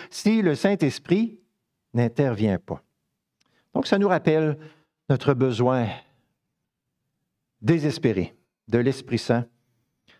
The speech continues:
pour notre vie, pour la croissance de l'Église, et nous devons toujours prendre garde au danger d'essayer de construire l'Église en ignorant ou en laissant de côté le Saint-Esprit. L'imposante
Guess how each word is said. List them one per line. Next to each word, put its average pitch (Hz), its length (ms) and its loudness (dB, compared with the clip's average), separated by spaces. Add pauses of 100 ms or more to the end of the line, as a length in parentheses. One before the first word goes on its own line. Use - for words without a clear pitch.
(480)
pour 233 220 2
notre 226 240 0
vie, 220 240 2
pour 190 120 0
la 185 100 0
croissance 185 360 0
de 175 80 2
l'Église, 165 500 0
et 147 60 2
nous 135 140 0
devons 123 380 0
toujours 151 360 -2
prendre 123 220 0
garde 131 240 0
au 123 160 0
danger 156 540 0
d'essayer 139 640 0
de 135 140 0
construire 147 560 0
l'Église 151 720 -2 (400)
en 127 300 2
ignorant 151 600 0
ou 131 160 2
en 131 60 2
laissant 143 320 0
de 123 80 -8
côté 151 520 -2 (600)
le 113 140 0
Saint-Esprit. 117 840 -4 (2750)
L'imposante 180 1080 0